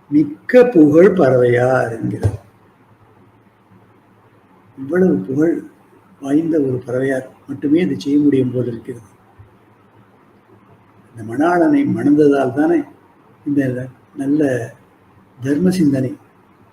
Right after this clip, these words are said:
சிவதர்மங்கள் செய்ய வேண்டும் என்ற சிந்தனை மேன்மேலும் ஏற்படுகிறது.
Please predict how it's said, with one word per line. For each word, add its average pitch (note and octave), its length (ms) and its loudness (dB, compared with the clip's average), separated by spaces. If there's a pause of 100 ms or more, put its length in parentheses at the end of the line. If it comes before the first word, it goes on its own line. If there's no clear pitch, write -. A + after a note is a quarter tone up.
(380)
சிவதர்மங்கள் E3 760 2
செய்ய C#3+ 220 2
வேண்டும் C#3+ 340 4
என்ற C3 200 -2
சிந்தனை C3+ 560 0 (500)
மேன்மேலும் D#3 500 2
ஏற்படுகிறது. B2 600 -6